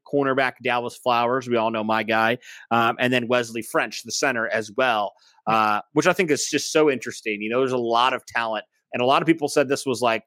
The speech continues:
the Colts had one of the better undrafted free agent classes this year, and, and it's starting to show. A couple of these guys really showing out, and honestly, could have been more,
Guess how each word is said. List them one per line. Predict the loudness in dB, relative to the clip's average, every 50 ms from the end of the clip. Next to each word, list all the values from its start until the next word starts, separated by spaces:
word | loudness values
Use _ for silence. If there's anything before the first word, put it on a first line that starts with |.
| _ _ -10
the | -6
Colts | -2 0 0 0 0
had | -2 -2
one | -2 -2 -4
of |
the | -4 -4
better | -2 -2 -2 0 -2 -2 -4 -6 _ _ _ _ -4
undrafted | -4 -2 0 0 2 2 2 0 -4 -8 -10
free | -6 -2 0 2 2
agent | 2 2 0 -2 -6 -8
classes | -4 0 2 4 4 4 2 0 -2 -2 -2 -2 -4 -6 -10 -12 _ -20 -20 _ _
this | 0 0 2 0 0
year, | 2 4 4 4 6 4
and, | 4 2 0
and | 0 0 0 0
it's | 0 4
starting | 4 4 4 4 2
to | -2 -2
show. | 0 2 2 2 2 0
A | -2
couple | -4 -4 -4 -4
of | -4 -4
these | -4 -4 -2
guys | -2 -2 0 -2 -2
really | -4 -4 -4 -4
showing | -4 -4 -2 0 0 0 2 0 0
out, | 0 2 2 2 2 0 -4 _ -20 -20 -20 _ _ 2
and | 4 4
honestly, | 6 6 4 4 4 2 0
could | 4 6 6 6
have | 6
been | 4 -2 -2 0
more, | 2 2 2 2 0